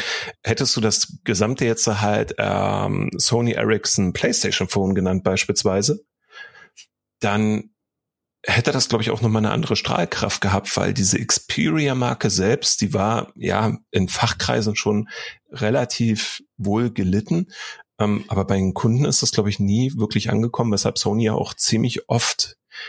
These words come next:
laut überlegt hat, halt das Smartphone-Geschäft abzustoßen. Also sie sind ja mittlerweile wieder bei der Musik, aber es gab halt so ein paar Jahre, in denen war faktisch Flaute bei den Modellen. Da kam nicht viel von denen. Und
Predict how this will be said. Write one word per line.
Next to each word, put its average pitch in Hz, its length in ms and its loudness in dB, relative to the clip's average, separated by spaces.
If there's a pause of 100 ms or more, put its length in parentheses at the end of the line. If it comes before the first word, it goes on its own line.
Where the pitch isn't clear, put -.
(260)
laut 104 380 0
überlegt 101 500 0
hat, 107 180 -2
halt 104 160 0
das - 120 2
Smartphone-Geschäft 101 840 0
abzustoßen. - 720 -2
Also 101 180 2
sie 101 80 2
sind 139 180 2
ja 147 60 0
mittlerweile 120 400 0
wieder 110 180 0
bei 107 100 0
der 104 80 0
Musik, 107 440 0
aber - 100 -4
es - 120 0
gab 110 160 2
halt 123 140 0
so - 80 2
ein 101 80 -2
paar 98 140 0
Jahre, 98 300 0
in 131 120 2
denen 110 180 2
war 110 320 0 (480)
faktisch - 480 -2
Flaute 113 460 -2
bei 90 160 0
den - 120 0
Modellen. 90 440 0
Da 90 100 0
kam 98 300 0
nicht 113 200 2
viel 104 280 0
von 101 220 0
denen. 104 360 0 (120)
Und 90 440 0